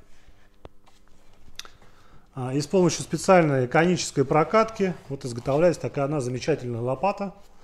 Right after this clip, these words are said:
То есть она полностью из одного куска стали. Здесь изображен человечек с лопатой. Это с-, э, старинное клеймо фирмы "Идеал". Еще с этими лопатами саперными, да, и вот с, с таким клеймом. А,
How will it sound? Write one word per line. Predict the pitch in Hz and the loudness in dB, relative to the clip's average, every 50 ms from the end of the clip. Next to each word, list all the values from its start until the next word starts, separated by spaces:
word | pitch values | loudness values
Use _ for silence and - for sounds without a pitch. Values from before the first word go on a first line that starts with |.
| - - - - - - - - | -16 -16 -16 -18 -20 -20 -20 -8
То | - 127 | -8 -6
есть | 113 - | -4 -4
она | 127 120 | -4 -2
полностью | 127 208 226 226 202 - - 143 | 0 0 0 0 0 -2 -2 -2
из | 123 123 | -2 -2
одного | 131 139 160 180 | 0 0 0 -2
куска | - - 139 - - - 131 | -2 -4 -6 -6 -4 -4 -4
стали. | - - - 131 104 95 90 - - - - - - - - | -4 -4 -6 -6 -6 -6 -8 -10 -14 -18 -20 -20 -18 -14 -10
Здесь | 120 123 135 185 214 170 - 143 | -10 -6 0 2 2 2 2 0
изображен | 127 131 143 139 147 160 160 165 160 135 117 | 0 0 2 2 4 4 4 4 4 2 2
человечек | - - 147 151 175 226 220 - - - | 2 2 4 4 4 2 0 -4 -8 -8
с | - | 0
лопатой. | - 190 190 190 196 185 185 180 175 160 - - - - - - - - - - - - | 2 2 4 6 4 4 4 2 -2 -4 -6 -14 -20 -20 -18 -18 -20 -18 -20 -20 -12 -10
Это | 135 127 - 135 | -8 -4 -4 -4
с-, | 120 - | -4 -2
э, | 151 147 139 131 127 131 | 0 2 4 4 4 2
старинное | 120 - - 156 165 170 170 156 151 143 143 139 | 2 6 6 8 8 8 6 6 4 4 4 2
клеймо | 127 - 147 143 147 147 151 143 131 113 - - - | 2 0 0 2 4 4 4 4 2 0 -4 -4 -2
фирмы | 151 147 139 139 135 131 127 | 0 0 2 0 0 -2 -2
"Идеал". | 123 123 143 165 185 208 208 208 - - - - - - - - - - - | 0 2 4 4 6 4 4 2 -2 -8 -16 -20 -20 -20 -20 -20 -20 -10 -8
Еще | 139 - - 185 165 139 135 - - | -8 -2 2 4 4 4 2 0 -2
с | - - | 0 0
этими | 165 156 160 143 147 | 2 2 2 2 4
лопатами | 143 151 156 156 - 214 214 208 185 170 | 4 4 4 4 4 2 2 4 2 0
саперными, | 160 - - 160 160 - 175 165 156 151 147 135 127 | 2 4 4 4 4 6 4 4 4 4 0 -2 -2
да, | 127 139 165 180 170 - - - - - | -2 -2 -2 -2 -4 -8 -16 -20 -12 -6
и | 131 131 | -2 -2
вот | 131 120 | -2 -2
с, | - - - - - | -4 -10 -12 -14 -14
с | - | -4
таким | - 151 143 143 - 147 135 113 - - - - - - - - - - | 0 0 0 2 2 -2 -2 -2 -4 -10 -18 -18 -18 -18 -18 -18 -16 -6
клеймом. | - 143 147 147 147 143 135 120 101 - - - - - - - - - _ - | 0 2 4 4 4 4 4 2 0 -6 -14 -18 -20 -20 -20 -20 -20 -20 _ -12
А, | 117 117 117 117 117 117 113 110 98 | -8 -8 -6 -4 -4 -6 -6 -8 -8